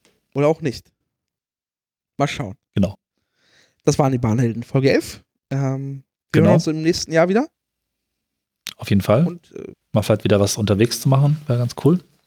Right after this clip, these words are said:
Speaker 1: Und, äh, eigentlich weiß ich, bei der Eisenbahn wünscht man sich, glaub ich, keinen guten Rutsch ins neue Jahr, sondern, glaub ich, eher so eine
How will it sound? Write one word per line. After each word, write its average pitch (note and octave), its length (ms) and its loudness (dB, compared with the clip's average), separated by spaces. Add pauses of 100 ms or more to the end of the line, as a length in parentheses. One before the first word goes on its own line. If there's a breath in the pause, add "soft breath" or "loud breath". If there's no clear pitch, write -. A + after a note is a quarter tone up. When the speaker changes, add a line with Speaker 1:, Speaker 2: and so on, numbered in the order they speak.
Speaker 1:
Und, D3+ 240 -10
äh, C3 200 0
eigentlich D#3+ 200 0
weiß F3 160 0
ich, - 140 -6
bei D#3 80 4
der D#3+ 100 4
Eisenbahn F#3+ 480 2
wünscht F#3+ 160 -6
man D#3+ 80 -2
sich, C#3+ 80 -4
glaub D3+ 100 0
ich, C#3 80 -4
keinen D3 180 -2
guten D3+ 200 -12
Rutsch D3+ 240 -4
ins C3+ 160 -10
neue C3+ 200 0
Jahr, C#3+ 180 6
sondern, A#2+ 320 -6
glaub A#2+ 200 -8
ich, A#2+ 160 -14
eher A2+ 220 -4
so A#2 140 -2
eine A2 160 -14